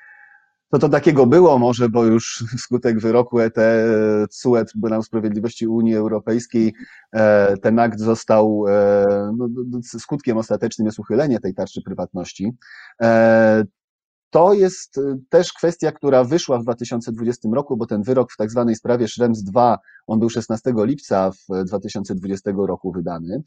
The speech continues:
Tarcza prywatności to było porozumienie, to była decyzja ko-, decyzja Komisji, e, Europejskiej, mówiąca o tym, że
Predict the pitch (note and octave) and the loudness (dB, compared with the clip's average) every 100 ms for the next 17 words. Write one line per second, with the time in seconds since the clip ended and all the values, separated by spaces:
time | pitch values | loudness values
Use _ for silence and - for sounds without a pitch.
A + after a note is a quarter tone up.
0 | - - - G3+ B3+ G#3+ E3+ D3+ E3+ - | -16 -8 -2 0 0 2 0 2 -2 -2
1 | F#3+ C#3+ D3+ D3+ C#3 C3 B2 B2 C#3+ F#3 | -2 -2 0 0 2 2 2 2 4 2
2 | C#3 A#2 A2+ G#2+ - _ _ _ C#3 D3 | 2 4 4 2 -4 _ _ _ -4 0
3 | C3 A#2+ B2 A#2+ C3+ F#3+ F3 C#3 C3+ B2+ | 0 0 -2 -2 -2 -2 -2 -2 0 0
4 | B2 C3 E3 D#3 - C3+ C#3+ - G2 G2 | 0 -4 -4 -4 -2 -2 -4 -4 -4 -4
5 | F2+ F#2+ F#2+ F#2 F#2 F#2+ A2 A2+ A#2 A2 | -6 -6 -4 -4 -6 -4 -2 0 0 0
6 | G2 - G#2+ B2+ F3 - C3+ C#3+ E3+ E3+ | -2 -4 -2 0 -2 -4 -4 0 0 -2
7 | A#2 D#3 - D#3+ C3+ C3 B2+ B2+ | -2 -2 -2 -4 0 4 4 4